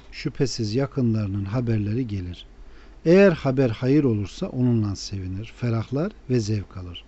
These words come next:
Eğer haber kötü olursa üzülür, mahzun olur. Hatta onlar ölmüş bir adamdan sorarlar,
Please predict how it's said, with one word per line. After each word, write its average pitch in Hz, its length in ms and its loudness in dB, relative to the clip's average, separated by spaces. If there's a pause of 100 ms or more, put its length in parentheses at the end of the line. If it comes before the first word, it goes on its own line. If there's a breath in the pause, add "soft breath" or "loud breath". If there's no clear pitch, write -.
(680 soft breath)
Eğer 202 260 8
haber 131 380 2
kötü - 340 2
olursa 151 540 2 (140)
üzülür, 113 580 -2 (240)
mahzun 110 440 -2
olur. 90 260 -6 (560 soft breath)
Hatta 214 400 4
onlar 156 300 8
ölmüş 151 500 4
bir 143 80 4
adamdan 117 500 2
sorarlar, 104 680 -4